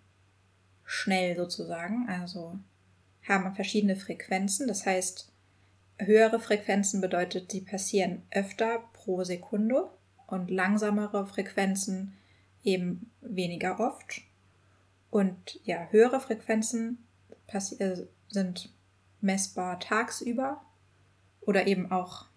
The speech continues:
nachts während des Träumens sind sie auch etwas schneller. Und wenn man aber im Tiefschlaf ist zum Beispiel, hat man sehr, sehr langsame Wellen.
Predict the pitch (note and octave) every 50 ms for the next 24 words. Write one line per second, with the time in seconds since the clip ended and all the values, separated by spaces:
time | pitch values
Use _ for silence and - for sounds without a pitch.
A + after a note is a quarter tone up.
0 | _ _ - G3+ F#3+ G3+ G3+ - - - - - - - - - F#3+ F#3+ F#3 F3+
1 | F#3 F#3 F3+ F3+ F3+ - - - - - F#3 - - - - - G#3+ A3+ B3 B3+
2 | C4 C4 - - F#3+ F#3+ F#3+ - F#3 G3 G3+ G3+ B3+ B3 - C4 B3 - - B3+
3 | A#3+ B3+ B3 C#4+ - - _ _ _ _ _ _ _ _ - G#3 G3 G3 G3 G3
4 | F#3+ F#3+ G3 F#3+ F#3 F#3 - - F3+ F3+ - - C4+ C#4+ - - B3 B3 - -
5 | A#3+ - - A#3 A3 G#3+ G#3+ G#3 - G3+ G3 G3 G3 F#3+ F3+ F3+ F#3+ F#3+ F#3+ F#3
6 | F3+ F3 F3 F3+ F3+ F3+ F3 E3+ F3 F3 F3 F#3 G3 - _ _ _ _ _ _
7 | _ _ _ - G#3 F#3 F#3 F3+ F3+ F3+ F3+ F#3 F#3 G3 -